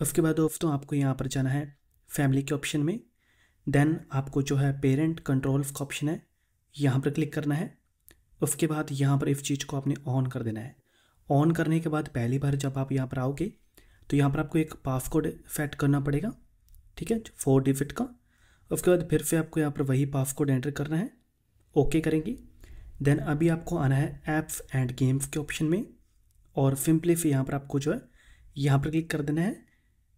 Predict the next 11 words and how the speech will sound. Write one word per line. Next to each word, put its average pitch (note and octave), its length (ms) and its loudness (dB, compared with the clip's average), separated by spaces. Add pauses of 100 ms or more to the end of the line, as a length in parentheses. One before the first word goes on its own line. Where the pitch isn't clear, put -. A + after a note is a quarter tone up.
(180)
अंडरस्टैंड C3 460 0
पर C3 120 -4
क्लिक C3 240 -2
करना A#2+ 200 -4
है B2+ 240 -6 (760)
and C#3 120 2
सेव C#3 380 2
पर C3+ 80 -2
क्लिक B2 240 -6
करना B2 220 -6
है। C#3 240 -8